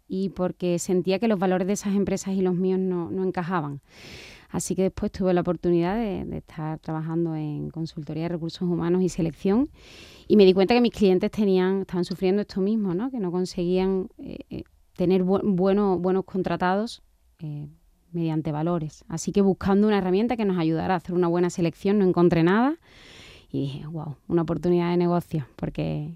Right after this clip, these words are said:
los valores son importantes. O sea, nosotros, nosotros nacemos de, de la visión de que cuando personas y organizaciones comparten valores, se producen resultados extraordinarios.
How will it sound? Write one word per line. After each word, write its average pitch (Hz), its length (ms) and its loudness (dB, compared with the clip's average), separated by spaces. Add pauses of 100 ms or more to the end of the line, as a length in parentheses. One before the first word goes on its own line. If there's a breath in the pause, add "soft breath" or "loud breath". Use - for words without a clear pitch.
(140)
los 185 120 2
valores 185 380 4
son 202 180 2
importantes. 156 680 -2
O - 20 -18
sea, 160 140 -8
nosotros, 175 600 -4
nosotros 185 420 -2
nacemos 202 560 2
de, 170 180 -2
de 170 120 0
la 175 100 4
visión 175 400 0
de 185 80 -2
que 175 100 -2
cuando 160 300 0
personas 170 440 2
y 196 60 6
organizaciones 185 540 4
comparten 180 480 2
valores, 185 460 4 (540 loud breath)
se - 200 -4
producen 170 380 0
resultados 165 420 -2
extraordinarios. 147 640 -4